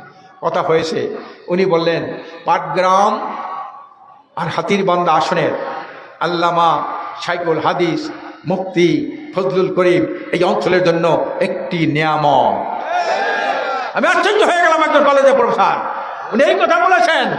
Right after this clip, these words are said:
রহমত, নেয়ামত, এটা আল্লাহ রসুল তো বলছেন, "আল সুলতানু জিল্লুল্লাহ।" একজন ন্যায়পরায়ণ শাসক হলো এই জমিনে আল্লাহর ছায়া স্বরূপ, আল্লাহর ছায়া।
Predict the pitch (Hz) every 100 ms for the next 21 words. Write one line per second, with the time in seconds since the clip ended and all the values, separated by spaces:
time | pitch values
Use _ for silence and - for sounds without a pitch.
0 | - - - - - - - 202 302 320
1 | 370 370 370 359 359 339 - - - -
2 | - 311 311 285 269 381 - 302 285 269
3 | 269 - - 302 302 - 427 427 330 339
4 | 294 294 311 226 220 190 175 135 131 -
5 | - - - - 494 - - - - -
6 | - - 185 190 294 320 294 277 254 254
7 | 349 226 208 170 - - - - - 311
8 | 349 269 - 247 269 254 226 226 220 -
9 | 214 196 - 170 147 143 - - - -
10 | - - - - 175 180 180 175 - 151
11 | 135